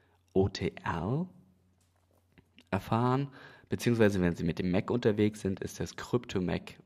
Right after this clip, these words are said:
punkt D E schrägstrich adium. So viel vielleicht zum kleinen Rundgang unter dem Windows Desktop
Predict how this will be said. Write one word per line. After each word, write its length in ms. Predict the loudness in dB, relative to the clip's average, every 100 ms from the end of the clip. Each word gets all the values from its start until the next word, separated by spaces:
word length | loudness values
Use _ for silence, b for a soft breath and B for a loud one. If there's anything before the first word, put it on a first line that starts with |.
| _ _
punkt 440 | -4 -2 -4 -8 -16 -12
D 240 | -4 -4
E 520 | -2 -2 0 0 -4 B B B
schrägstrich 920 | -6 -2 -4 -4 -6 -4 -4 -6 -20 _ -6
adium. 760 | -2 0 0 -4 -4 -6 -8 -14 _ _ _ _ _ _ _ _ _ _ _ _ _ _ _ _ _ _ _ _ _ _ _ _ _ _ _ _ _ _ _ -4
So 180 | -2
viel 180 | -2 -4
vielleicht 320 | -4 -2 -2
zum 380 | -4 -4 -2 -4 -8 -20 -12
kleinen 340 | -2 0 0
Rundgang 920 | 0 -2 -2 -4 -4 -2 -2 -4 -8 B B B -8
unter 240 | -6 -2
dem 260 | -2 -2 -4
Windows 320 | -4 -4 -6
Desktop 540 | -8 -8 -8 -10 -10